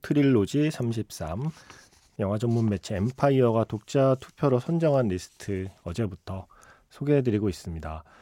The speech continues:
십구 위를 차지한 총알탄 사나이 삼 부작, 언체인드 멜로디 들었고요. 십팔 위가 한국 영화입니다. 복수 삼 부작, 박찬욱 감독의 세 편의 영화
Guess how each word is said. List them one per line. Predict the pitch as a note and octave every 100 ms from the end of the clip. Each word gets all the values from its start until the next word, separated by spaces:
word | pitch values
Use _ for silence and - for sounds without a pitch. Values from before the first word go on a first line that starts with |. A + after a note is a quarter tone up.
| - _ _ _ _ _ -
십구 | - - E3 _ - -
위를 | C3 C#3+ C#3
차지한 | C3 A2+ - G2 E2+
총알탄 | - D#3+ E3+ F3+ - D#3
사나이 | C3 B2+ A#2 A2 D3+ F3 - _ _
삼 | - G#2+ G2
부작, | E2 D#2+ - _ _
언체인드 | G2+ G#2 D3 C3
멜로디 | A#2 G#2 G#2 G2 G2
들었고요. | E2 E2 C#3 D3+ C3+ - - _ _ _ _
십팔 | - - _ - F#3
위가 | F#3 C#3 D3 F2 - _ _ _
한국 | - F#3+ G3 C#3
영화입니다. | D#2+ D2 - - - _ _ _
복수 | - C3 - - - C3 A#2 A2+
삼 | - C#3+ C#3+
부작, | C3 G2 D#2 _ _ _ _ _ _ -
박찬욱 | G#2 - A#2
감독의 | A#2 G2+ F#2+ F#2+ F2 A#2 D#3 -
세 | - D3+
편의 | - C3+ A2+
영화 | D2+ F#2